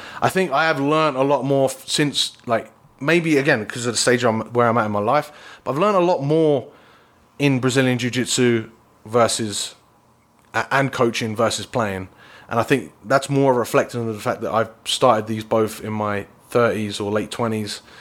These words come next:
particularly, like, coaching a men's club. I've always coached throughout my life, and, but it was university, it was, um, kids teams.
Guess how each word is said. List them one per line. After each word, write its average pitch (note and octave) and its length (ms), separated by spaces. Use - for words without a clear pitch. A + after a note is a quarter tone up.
particularly, B2+ 400
like, G#2+ 340
coaching B2 680
a A2+ 140
men's A2+ 320
club. G2+ 280
I've B2 160
always D3 220
coached - 460
throughout B2 380
my A2+ 100
life, C3 300
and, G#2+ 180
but - 220
it A2+ 80
was G#2+ 160
university, A#2 800
it A2 160
was, G2+ 340
um, G2 420
kids - 240
teams. A2 460